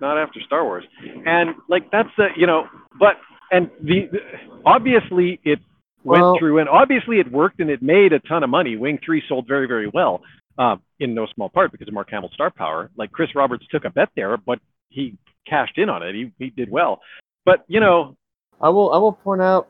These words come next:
Speaker 2: just as a slight countermeasure, um, there was a period post Star Wars,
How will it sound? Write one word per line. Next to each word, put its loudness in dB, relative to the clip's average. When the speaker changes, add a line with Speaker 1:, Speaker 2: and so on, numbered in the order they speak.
Speaker 2:
just -2
as -6
a -2
slight -4
countermeasure, -4
um, 2
there 0
was 2
a -6
period 0
post 2
Star 2
Wars, 4